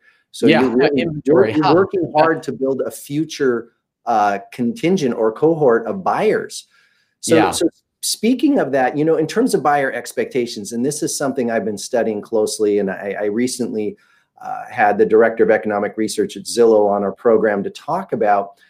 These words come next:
Speaker 1: was, you know, right now, over forty-one percent of buyers, of new home buyers in America are millennials.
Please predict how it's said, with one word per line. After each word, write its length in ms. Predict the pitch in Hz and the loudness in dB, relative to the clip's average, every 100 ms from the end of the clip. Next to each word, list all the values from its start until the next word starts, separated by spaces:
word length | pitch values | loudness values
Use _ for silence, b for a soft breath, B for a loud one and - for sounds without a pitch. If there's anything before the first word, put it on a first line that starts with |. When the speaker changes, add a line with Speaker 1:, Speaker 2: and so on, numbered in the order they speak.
| b _ | b _
Speaker 1:
was, 200 | 135 123 | -2 2
you 80 | 139 | 2
know, 220 | 135 123 | 4 2
right 440 | 123 131 180 226 - | -2 0 0 0 -6
now, 640 | 143 151 160 143 123 110 - _ | -8 -8 -6 -4 -2 -2 -8 _
over 420 | 143 185 190 196 | 2 4 4 2
forty-one 840 | 175 - 165 165 156 135 131 135 131 | 0 -4 2 2 2 0 0 0 -2
percent 560 | - 120 - 117 113 - | -4 -6 -4 -2 -4 -6
of 240 | 107 95 | -12 -8
buyers, 500 | 101 110 107 98 - | -4 0 0 -2 -2
of 120 | 101 107 | -4 0
new 260 | 123 180 | 2 4
home 240 | 170 151 143 | 2 0 2
buyers 380 | 127 117 107 | 2 2 2
in 100 | 107 | 0
America 540 | 98 101 95 95 - 92 - | -6 -6 -6 -6 -6 -10 -6
are 180 | 110 101 | -2 0
millennials. 840 | 98 98 95 104 98 85 - - | 0 -2 -4 -4 -4 -8 -16 -20